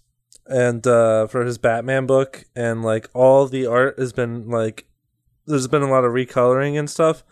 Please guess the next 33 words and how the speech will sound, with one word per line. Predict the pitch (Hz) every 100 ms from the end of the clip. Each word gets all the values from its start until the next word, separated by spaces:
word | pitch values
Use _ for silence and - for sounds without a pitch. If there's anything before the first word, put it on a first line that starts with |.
| _ - -
and | 95
I |
fucking | - _ 160 147 147 135
hate | 131 117 -
that. | 107 104 - _ _
<laughs> | -
Leave | - 127 165 170 160
the | 156
fucking | 165 156 151
book | 139 135
alone. | 131 120 117 107 107 _ _ _ _ -
I | 131 165
don't, | 196 180 -
Dave | 160 180 214
McKean's | 220 202 190 180
art | 147 147 -
in, | 131 127 131 _ 127
um, | 120 117 117 113 - -
Serious | 147 139 131
House | 131 117 110 - - _
is | 127 123 120 120 110 _
great. | - 113 117 120 104 -
It | 127 120
fits | - 139 - -
the | - 135
ambiance | 131 135 123 120 117 113
of | 117
the | 107
book. | 98 110 107 - _ _ _ 131
The | 135
book | 156 156 - -
is | 143
about | 135 135 131 127